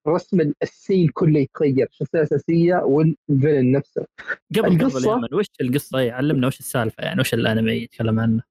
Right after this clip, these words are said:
Speaker 1: القصة إنه في اليابان، آه، يعني حول سنة ألف وثمانمية وشيء، ما أنا متأكد صراحة في الحقبة هذيك. آه، يجيب لك الشخصية الأساسية اللي هي ساوا،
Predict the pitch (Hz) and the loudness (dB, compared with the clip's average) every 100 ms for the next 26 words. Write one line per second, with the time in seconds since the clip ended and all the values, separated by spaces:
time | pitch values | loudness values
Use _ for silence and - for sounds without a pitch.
0 | _ _ _ 156 156 240 214 165 143 - | _ _ _ 0 0 0 0 2 2 -2
1 | 165 160 151 151 160 226 _ _ _ - | 0 2 2 0 0 -2 _ _ _ -6
2 | 147 151 147 139 - _ - 151 143 147 | -2 0 0 -2 -6 _ -4 0 2 2
3 | 139 - - 202 180 - 185 165 160 185 | 2 0 0 0 0 -2 -2 0 0 -2
4 | 185 156 - 160 147 160 160 127 - 156 | -2 -2 0 2 4 4 2 0 2 2
5 | 160 135 151 147 - - - - 135 143 | 2 2 2 0 -2 -8 -8 -4 -4 -2
6 | 175 _ 175 - 143 143 147 180 - _ | -4 _ -10 -4 -2 0 2 0 -4 _
7 | _ - - - 147 151 151 151 _ _ | _ -10 -10 -6 -2 0 0 -2 _ _
8 | - 175 170 220 220 - - 185 - _ | -4 2 4 4 0 -2 -6 -6 -8 _
9 | _ _ - 214 196 170 185 156 - 175 | _ _ -4 0 2 2 0 -2 0 2
10 | 196 165 165 175 160 180 165 175 | 2 2 2 2 0 0 0 0